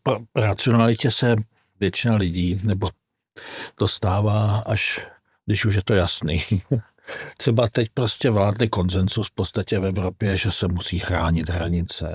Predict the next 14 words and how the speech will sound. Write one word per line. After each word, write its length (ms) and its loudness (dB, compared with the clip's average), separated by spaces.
že 260 -6
prostě 500 -2
jako 360 0
migrace 600 0
už 140 0
prostě 420 -2
jako, 380 -2
že 60 -8
už 180 -2
to 220 0
dostoupilo 600 0
vrcholu. 760 0
To, 200 2
co 300 2